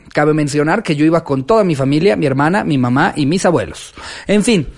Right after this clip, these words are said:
mientras esperábamos, uno de los meseros, por accidente, le tiró una charola llena de refrescos a mi abuelo encima.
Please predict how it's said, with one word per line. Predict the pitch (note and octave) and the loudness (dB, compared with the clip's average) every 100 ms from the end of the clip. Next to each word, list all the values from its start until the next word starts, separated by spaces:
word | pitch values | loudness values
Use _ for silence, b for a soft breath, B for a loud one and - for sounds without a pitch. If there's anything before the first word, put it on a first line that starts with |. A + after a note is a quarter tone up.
| B B | B B
mientras | F3 F#3 F#3 F#3 | -2 0 2 0
esperábamos, | F#3 G3+ G#3+ C4 A3+ E3 | 0 2 2 2 0 0
uno | G#3 | 2
de | F#3+ | 2
los | C#3+ | 2
meseros, | C3+ B2+ C#3 D3+ | 0 0 0 0
por | - C3 | 0 -2
accidente, | A#2+ - C3+ C#3 D#3 F#3+ | -2 -2 0 0 0 0
le | C#3 | 0
tiró | - D#3 | 0 2
una | F#3+ G#3 | 2 0
charola | - C3+ C#3+ D#3 | 0 2 2 0
llena | C#3 E3+ G3 | 0 0 2
de | D3 | 0
refrescos | C3+ C#3 C3+ - C#3+ | 0 -2 -2 -2 0
a | |
mi | C3+ | 0
abuelo | B2 B2+ B2+ | 0 2 2
encima. | C3+ B2+ E3 D3+ - | 0 -2 -4 -4 -8